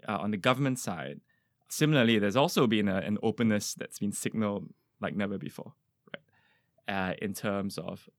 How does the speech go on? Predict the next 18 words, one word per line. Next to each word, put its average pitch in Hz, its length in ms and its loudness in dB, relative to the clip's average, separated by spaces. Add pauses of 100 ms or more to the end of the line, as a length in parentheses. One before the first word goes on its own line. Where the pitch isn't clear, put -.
uh, - 320 -8 (140)
S - 160 -4
G 104 180 -4
Together, 113 640 2 (300)
wanting 98 260 -4
to 92 60 -10
work 95 200 -6
together 95 300 -6
with, 92 320 -10
with 104 180 -8
the - 80 -12
ground. - 260 -10 (840)
So 123 500 4 (140)
my 120 480 -2
hope - 500 -4 (880)
is 104 200 -2
that, 98 280 2 (460)
um, 95 360 -2